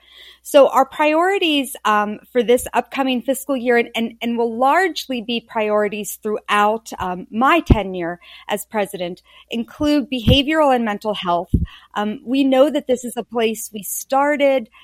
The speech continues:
We know this is a place that we have never, um, stopped including in all of our interventions and evaluations and work that we do. So I'm excited to reestablish that as a priority,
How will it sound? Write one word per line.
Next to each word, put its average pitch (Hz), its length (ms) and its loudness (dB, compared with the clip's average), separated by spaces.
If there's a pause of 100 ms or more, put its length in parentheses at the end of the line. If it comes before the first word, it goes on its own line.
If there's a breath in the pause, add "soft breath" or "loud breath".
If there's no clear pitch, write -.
(280 soft breath)
We 254 120 -4
know 240 200 2
this 262 240 -2
is 269 240 -2
a 233 60 -8
place 240 540 -2
that 233 180 -2
we 240 160 -6
have 226 220 -4
never, 240 760 0
um, 190 280 -6
stopped - 960 -2
including 247 680 -2
in 330 180 -4
all 359 180 0
of 359 100 -2
our 359 200 2
interventions 359 920 -4 (160)
and 269 320 0
evaluations 302 1300 -2 (140)
and 226 200 -4
work 233 280 -2
that 285 100 -4
we 277 140 -6
do. 285 340 -6 (380 soft breath)
So - 340 2
I'm 247 160 0
excited 247 600 -2
to 220 200 -10
reestablish 226 1080 -4
that 269 220 0
as 294 160 -6
a - 40 -8
priority, 247 840 0